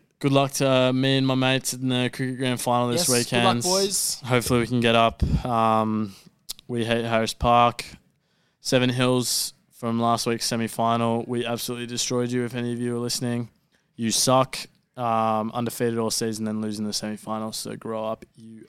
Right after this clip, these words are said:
Speaker 1: absolute cowards.
Speaker 2: Uh,
Speaker 1: We own you. Greg Hu-, Hume owns Seven Hills now.
Speaker 2: <laughs>
Speaker 1: He owns it.
Speaker 2: All right, all right. Let's,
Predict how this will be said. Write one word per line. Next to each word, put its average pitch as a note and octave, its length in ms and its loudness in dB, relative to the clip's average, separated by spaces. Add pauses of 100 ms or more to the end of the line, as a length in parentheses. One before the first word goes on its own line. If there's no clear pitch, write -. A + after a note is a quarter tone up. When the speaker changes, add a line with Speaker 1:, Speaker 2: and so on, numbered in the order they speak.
Speaker 1:
absolute A#2+ 640 -6
cowards. A#2 720 0 (340)
Speaker 2:
Uh, E3+ 240 -2
Speaker 1:
We D3+ 140 8
own D#3 240 6
you. A#2 160 4 (140)
Greg D3 240 4
Hu-, C#3+ 360 2
Hume C3 440 4 (100)
owns B2+ 320 2
Seven A#2 300 0
Hills A2 300 -2
now. A2 320 0
Speaker 2:
<laughs> - 40 -20 (520)
Speaker 1:
He C#3+ 220 0
owns C3+ 320 2
it. G#2 140 -6 (400)
Speaker 2:
All F3 80 0
right, D3+ 220 2 (100)
all F3+ 100 2
right. D#3 240 2 (1080)
Let's, - 360 -2